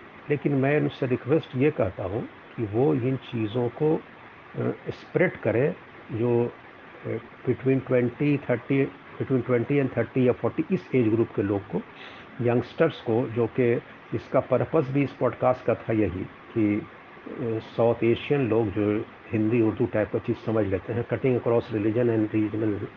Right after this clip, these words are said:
line, वो चाहे अमेरिका में रहे, चाहे इंडिया में रहे, पाकिस्तान, बांग्लादेश, ऑस्ट्रेलिया, कनाडा, कहीं भी रहें तो वो सुनकर कुछ बात समझ पाएँ।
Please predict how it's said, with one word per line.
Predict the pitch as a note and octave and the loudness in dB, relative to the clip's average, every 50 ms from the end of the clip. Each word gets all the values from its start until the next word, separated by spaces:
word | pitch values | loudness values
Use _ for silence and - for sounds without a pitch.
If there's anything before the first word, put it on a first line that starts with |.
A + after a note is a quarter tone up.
| - | -10
line, | G2 F#2+ F#2+ G2+ A2+ - - - - - - - - - A#2 | -8 -8 -6 -8 -8 -10 -12 -20 -20 -20 -20 -18 -10 -4 -4
वो | A2+ | -2
चाहे | - B2 A2 G#2 | 0 2 2 2
अमेरिका | G#2+ G2 F#2+ G2 - - B2+ B2 | 0 0 -2 -4 -2 0 0 2
में | B2 A#2+ | 2 2
रहे, | A#2 A2 B2+ B2+ | 2 2 0 0
चाहे | A#2 - A#2 G2+ | 0 -2 -2 -2
इंडिया | G2 G2+ A2 A2+ A2+ | 0 0 0 2 2
में | A2+ A2 | 2 2
रहे, | A#2+ A#2 | 0 0
पाकिस्तान, | A2+ G#2+ F#2+ F#2+ - - G#2 G#2+ A2+ G2 | 0 -2 -4 -4 -6 -4 -2 -2 -2 -2
बांग्लादेश, | G2+ F#2+ G2 G2 G2 F#2+ G#2+ A2 A2+ A2 - - - - - - - - - - | -2 -2 -2 -2 -4 -2 0 0 0 0 -2 -8 -20 -20 -20 -20 -20 -14 -4 -2
ऑस्ट्रेलिया, | A2 G#2 G2 - - G2+ F#2 G2 G2 A2 A2 A2+ A2 G#2+ | -2 -2 -2 -2 -2 -2 0 0 2 2 2 4 2 0
कनाडा, | - G#2 F#2+ G2 G2 G2 A#2+ A#2+ | 0 -2 -4 -4 -2 -2 -2 -2
कहीं | - - A2 A#2 D3 | 0 0 0 0 0
भी | C3 A2 | 0 0
रहें | G2+ G2 F#2 G2+ G#2+ | -2 -2 -2 -4 -4
तो | - - A#3+ - - - - - - - - - - - - - | -2 -2 -4 -4 -6 -20 -20 -20 -20 -20 -20 -20 -20 -18 -10 -6
वो | C3+ B2 | -4 -4
सुनकर | A#2 - - D3+ D3+ C#3 - C3+ A#2 | -4 -4 -2 0 0 0 0 -2 -2
कुछ | - C3+ A#2+ | 0 0 -2
बात | G2+ F#2+ G#2+ G#2+ B2 A#2+ - - - - - - | 0 2 2 2 2 2 -2 -10 -20 -20 -14 -6
समझ | - G#2 G2 A2 F2+ E2+ - - - - - - - | -4 -2 -2 -2 -2 -4 -10 -18 -20 -20 -14 -6 -4
पाएँ। | G2+ F2+ F2 | -4 -2 -4